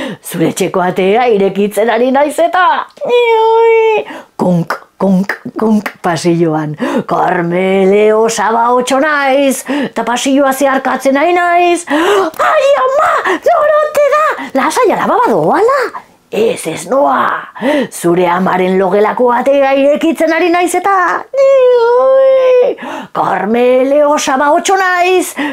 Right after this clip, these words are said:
eta janingo zaitut." "Ai, ama, baina norote da? Lasai alaba badoala." "Karmele, zure gainean nagoela."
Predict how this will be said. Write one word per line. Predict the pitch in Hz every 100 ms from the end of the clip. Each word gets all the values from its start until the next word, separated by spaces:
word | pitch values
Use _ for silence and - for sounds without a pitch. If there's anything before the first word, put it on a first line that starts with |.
| 233
eta | -
janingo | - - 349 349 359
zaitut." | 370 392 392 381 381 392 - 302 370 466 392 - 719
"Ai, | 605 622 587
ama, | 554 554 622 554 571
baina | 587 554 523 - 359 349 508
norote | 587 587 605 587 539
da? | 494 539 554 359
Lasai | 247 285 392 453 466 494
alaba | 440 523 508
badoala." | 494 381 427 480 523 587 554 - 320 - - - _
"Karmele, | - - - 196 202 190 170 165 160 147 139 123 123 - 262 349 254
zure | - 427 403
gainean | 415 370 359 359
nagoela." | 370 392 330 277